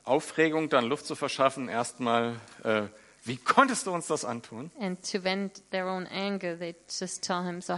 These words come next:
Speaker 2: how could you do this to us?“
Speaker 1: „Dein Vater und ich haben dich gesucht.“
Speaker 2: „Your father and I, we were looking for you.“
Speaker 1: Und hier kommt der Punkt in Jesu Antwort, um welche Frage es wirklich geht.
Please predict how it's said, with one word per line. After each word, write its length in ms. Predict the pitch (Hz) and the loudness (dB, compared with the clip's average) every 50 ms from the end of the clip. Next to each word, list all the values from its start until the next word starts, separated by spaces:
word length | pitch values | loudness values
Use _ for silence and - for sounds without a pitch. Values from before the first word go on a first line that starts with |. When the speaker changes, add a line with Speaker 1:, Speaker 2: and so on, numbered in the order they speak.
| - - - | -4 0 2
Speaker 2:
how 160 | 214 220 214 220 | 2 2 2 0
could 240 | - 220 202 196 190 | -2 -4 -4 -2 -4
you 80 | 190 | -6
do 240 | 175 - 202 220 226 | -6 -4 -6 -6 -4
this 240 | 196 156 143 - - | -4 -6 -6 -6 -8
to 120 | - - | -6 -6
us?“ 260 | 151 147 147 - - | -6 -6 -8 -6 2
Speaker 1:
„Dein 260 | - 151 185 220 226 226 | 4 6 6 6 4 4
Vater 420 | - 160 135 160 208 - 233 196 | 4 6 8 8 8 8 6 6
und 100 | 170 160 151 | 6 4 2
ich 180 | 196 196 - | 0 0 4
haben 220 | 165 151 156 170 170 | 6 6 6 6 4
dich 160 | 170 - - | 0 -2 -2
gesucht.“ 480 | - 143 131 156 165 123 104 - - - - - | -4 -2 2 2 2 2 2 -2 -12 -16 -8 -2
Speaker 2:
„Your 160 | 202 214 202 | 0 0 0
father 380 | - - 233 233 247 247 226 | 0 0 0 2 2 2 2
and 360 | 208 202 175 175 208 208 196 202 | 2 0 0 0 0 0 0 0
I, 0 | |
we 140 | 202 196 | 0 2
were 100 | 185 196 | 2 2
looking 400 | 208 214 240 254 - - 214 190 | 4 4 2 2 0 -2 -4 -4
for 240 | 180 - - 175 170 | -4 -4 -4 -2 -2
you.“ 280 | 170 165 165 160 160 165 156 - _ _ _ _ _ _ _ _ | -2 -2 -4 -4 -6 -6 -8 -12 _ _ _ _ _ _ _ _
Speaker 1:
Und 200 | - - 113 101 | -12 -10 -10 -8
hier 260 | 110 127 135 147 143 | -4 -2 0 0 0
kommt 260 | 139 - - 127 123 131 | -2 -4 -6 -6 -2 -2
der 100 | 123 120 | -2 -2
Punkt 420 | - - 135 143 151 143 - - - - _ _ _ _ | -2 -4 -4 -4 -4 -6 -10 -16 -20 -20 _ _ _ _
in 160 | - 110 104 104 | -10 -8 -6 -4
Jesu 240 | 113 127 127 127 | -4 -4 -4 -4
Antwort, 340 | 127 120 123 117 127 120 - | -6 -4 -4 -2 -2 -4 -4
um 140 | - 117 110 | -6 -6 -4
welche 180 | 113 117 117 113 | -4 -4 -6 -8
Frage 320 | - - 104 104 110 110 | -6 -4 -2 -2 -2 -4
es 200 | 107 - - - | -8 -14 -14 -12
wirklich 380 | 113 120 - - 95 - - - | -12 -12 -10 -12 -14 -14 -14 -18
geht. 200 | - - 80 82 | -18 -18 -18 -18